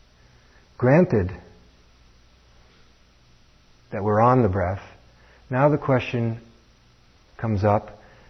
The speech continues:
can we stay with it? Does attention stay with the object that we've, uh, elected to be with, or does it slip off? Does it slide off, roll off, and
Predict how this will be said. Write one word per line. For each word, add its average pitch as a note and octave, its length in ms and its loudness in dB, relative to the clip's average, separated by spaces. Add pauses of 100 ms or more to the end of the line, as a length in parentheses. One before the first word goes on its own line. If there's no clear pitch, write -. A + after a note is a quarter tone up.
(280)
can B2 240 -2
we A#2 100 0
stay F#3 300 4
with G#2 160 4
it? C#2+ 180 -8 (240)
Does G#2 160 -4
attention A2+ 440 -4
stay C#3 420 4
with A#2+ 320 2
the A2 80 2
object G#2+ 460 0
that G2+ 80 -6
we've, G2+ 280 0 (760)
uh, G2+ 240 -8
elected A2 500 0
to F#2+ 60 -6
be A#2 160 2
with, G2+ 220 2 (260)
or B2 120 -2
does A2+ 240 -2
it A#2+ 120 -6
slip C#3+ 360 -4
off? A#2+ 300 -4 (1600)
Does G#2 120 -6
it G#2+ 100 -6 (100)
slide A#2 340 2
off, G2+ 300 4 (1000)
roll A2 360 2
off, G#2 240 4
and G#2+ 200 -2